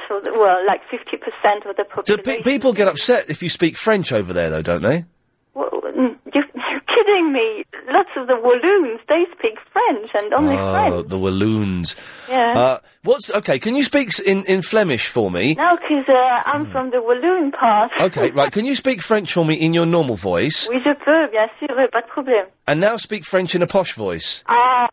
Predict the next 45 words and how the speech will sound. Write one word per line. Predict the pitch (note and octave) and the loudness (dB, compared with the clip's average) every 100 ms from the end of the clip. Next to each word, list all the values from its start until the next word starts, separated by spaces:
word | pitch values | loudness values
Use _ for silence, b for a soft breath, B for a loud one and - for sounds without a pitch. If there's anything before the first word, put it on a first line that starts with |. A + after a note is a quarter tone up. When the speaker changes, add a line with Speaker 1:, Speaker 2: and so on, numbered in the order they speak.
| _ | _
Speaker 1:
no, | A3+ A3+ G#3+ | -2 0 2
no, | G#3 G#3 | 0 0
no, | G#3+ G3+ | -2 -2
no. | G3+ G3+ | -2 0
Uh, | - A3 B B | 0 -2 B B
you | D4 | -2
know | G4 G#4+ | 0 2
what | G#4 | 2
I | E4 | 0
can | D4+ C4+ A3+ | -2 -4 -4
do? | G#3 | -2
I | G#3 | -2
can | - A3 | -4 -8
do | A3+ | -6
the | A3+ | -8
Parisian | - B3+ B3 C#4 A#3+ A3 G3 G3 - | -4 -2 0 -2 -4 -6 -6 -8 -2
stuff | G#3+ F#3+ - _ | 2 2 -2 _
with, | G#3+ A3 - - | -6 -4 -6 -4
with | A3+ A3 A3 | 2 2 4
like | G#3+ - | 0 2
a, | G#3+ - | -2 0
"Ça | C#4 B3+ | -2 2
va? | D#4 F#4+ G#4 E4 A3 - | 0 2 0 -2 -6 -2
Comment | G4+ C#5 - | -4 -4 -2
ça | G4+ D4 | -2 2
va, | D#4 F#4+ G4 C#4 | 2 2 0 2
Yann? | B3+ C4 F#4+ F#4 C#4+ A#3 A#3+ | 2 2 -2 0 2 2 0
Est-ce | - | -4
que | - E4+ | -10 -4
ça | - | 0
va | C4 B3+ | 0 0
bien? | A3 G#3+ - - A3+ | 0 -2 -2 -4 -4
Moi, | C#4 F4 | 0 0
je | E4 | 0
vais | A#3+ - | -4 -2
bien, | C4 - D#4 | 0 2 2
ouais." | C4+ A#3+ - E4 D#4 C4+ - B B B B B _ | 2 2 4 0 -2 -8 -20 B B B B B _
You | A2+ | -8
know? | G#2+ G#2 | -6 -8
Speaker 2:
Oh, | E2 D2 C#2 D2 | -12 -20 -20 -18
yes. | D#2 D2 - _ _ | -18 -18 -20 _ _
Speaker 1:
Like | B3 | 0
Speaker 2:
Can | |
you, | E3 | 4
Speaker 1:
that. | G#3+ C4+ | 4 2